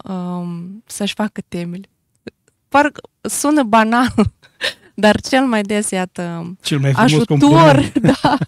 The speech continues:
Speaker 1: pentru pedagog ar fi că elevul a înțeles subiectul, a
Speaker 2: Da.
Speaker 1: înțeles ce are de făcut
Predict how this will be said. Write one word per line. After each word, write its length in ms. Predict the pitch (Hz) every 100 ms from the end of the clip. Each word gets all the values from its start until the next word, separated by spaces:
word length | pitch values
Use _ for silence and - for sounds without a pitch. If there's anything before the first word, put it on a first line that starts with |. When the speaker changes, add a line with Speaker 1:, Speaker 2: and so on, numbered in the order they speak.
| 640 453 -
Speaker 1:
pentru 640 | 311 349 277 311 302 285 247
pedagog 680 | 277 254 269 226 - - - - - 143 - - 320
ar 260 | - 269 277
fi 340 | - 285 269 -
că 380 | - 247 240 233 226 - - _
elevul 480 | - 214 220 208 214
a 80 | 208
înțeles 400 | 202 196 220 -
subiectul, 600 | 240 240 240 - 262 311 _ -
a 100 | 208
Speaker 2:
Da. 60 |
Speaker 1:
înțeles 480 | 214 202 208 226 - -
ce 140 | -
are 160 | 269 240
de 100 | 208
făcut 580 | - 247 - - 311